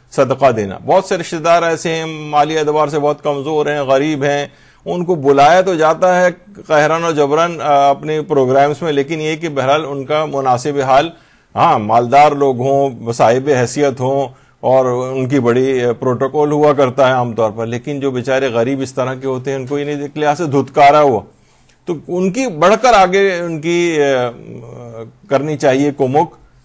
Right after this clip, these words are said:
कि वो उससे गर्दाब से बाहर निकलें और अपनी बेहतरी की तरफ माशरे के अंदर, मुकाम के अंदर आएं। ये नहीं कि उनको भी सिर्फ हज़ार पाँच सौ दे दे के उनको हमेशा फ़कीर बनाए रखना, उनकी भी कुछ अपलिफ्टिंग करनी चाहिए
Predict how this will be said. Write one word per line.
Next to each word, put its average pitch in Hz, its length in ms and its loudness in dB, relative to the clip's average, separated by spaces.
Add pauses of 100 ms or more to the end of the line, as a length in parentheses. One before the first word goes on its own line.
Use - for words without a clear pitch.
(120)
कि 131 200 0
वो 131 260 0
उससे 135 680 -2
गर्दाब 113 420 2
से 127 160 -4
बाहर 117 280 2
निकलें 123 400 -6
और 123 180 -2
अपनी 123 500 -6
बेहतरी 117 460 -4
की 131 80 -4
तरफ 120 320 -2 (460)
माशरे 110 380 -6
के 120 80 -6
अंदर, 117 200 -4
मुकाम 107 420 -4
के 113 80 -6
अंदर 104 260 -2
आएं। 87 140 -8 (420)
ये 143 160 0
नहीं 180 140 -2
कि 165 100 -4
उनको 151 280 0
भी 156 180 -2
सिर्फ 147 240 -2
हज़ार 135 320 4
पाँच 127 280 -2
सौ 135 140 -2
दे 127 180 0
दे 123 160 0
के 131 160 -4
उनको 123 200 -4
हमेशा 123 420 -2
फ़कीर 123 340 -4
बनाए 107 320 0
रखना, 92 280 -6
उनकी 110 300 -8
भी 160 160 -6
कुछ 160 180 -6
अपलिफ्टिंग 127 520 -6
करनी 123 260 -6
चाहिए 127 380 -4